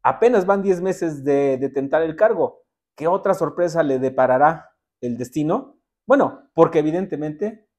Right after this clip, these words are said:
su conducta es solapada. Y mire, hablando de los municipios, sigue la limpia en la policía capitalina. Francisco Javier Carreto fue removido de la dirección de la corporación y en su lugar fue colocado Israel García.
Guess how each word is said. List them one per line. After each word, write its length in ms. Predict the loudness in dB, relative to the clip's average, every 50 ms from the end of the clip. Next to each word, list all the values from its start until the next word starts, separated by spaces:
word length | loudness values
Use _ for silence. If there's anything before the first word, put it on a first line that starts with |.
| _ _ _
su 240 | _ _ -6 -4 -2
conducta 540 | 0 -2 0 0 -2 -2 -2 0 0 0 0
es 80 | 2
solapada. 600 | 0 0 0 0 -2 -2 -8 -14 -14 -20 -20 _ _ _ _ _ _ _ _ _ _ _ _ _ _ _ _ _ _
Y 100 | -6 -2
mire, 360 | 0 2 2 2 2 2 -2 -12 -20 -20 _ _ _
hablando 360 | -2 0 0 0 0 4 4
de 60 | 4
los 120 | 4 2 -2
municipios, 720 | -2 -4 -4 -4 -6 -8 -2 2 2 2 2 0 -10 _ _ _ _ _ _
sigue 340 | _ -6 -2 -2 2 2 4
la 140 | 4 4 2
limpia 720 | 2 2 -2 -2 -2 0 2 2 2 2 0 -2 -4 -10 -8
en 160 | -6 -4 -2 0
la 160 | 0 0 0
policía 340 | -2 -4 -4 -2 -2 -2 0
capitalina. 720 | 0 -2 -2 -2 -4 -4 -4 -4 -4 -6 -6 -8 -10 _ _ _ _ _ _ _
Francisco 480 | _ 0 0 2 0 -2 -4 0 -2 0
Javier 280 | 0 2 0 0 -2 2
Carreto 440 | 2 2 4 4 0 0 -2 -4
fue 180 | -2 2 2 2
removido 720 | 2 2 -2 0 2 0 0 2 0 -2 2 2 2 2
de 80 | 4 2
la 100 | 2 2
dirección 400 | 0 0 -4 -6 -6 -10 -4 0
de 60 | 0
la 120 | -2 0
corporación 540 | -2 -6 -6 -2 -2 -4 -4 -2 -2 -2 0
y 60 | 0
en 40 | 0
su 120 | 0 0
lugar 240 | -2 4 4 4 2
fue 180 | 4 -2 -2 -2
colocado 540 | 0 -2 -2 -2 0 2 2 2 2 0 -4
Israel 400 | -2 0 0 0 0 0 -2 -2
García. 580 | -2 -2 -2 -4 -4 0 2 2 2 0 -4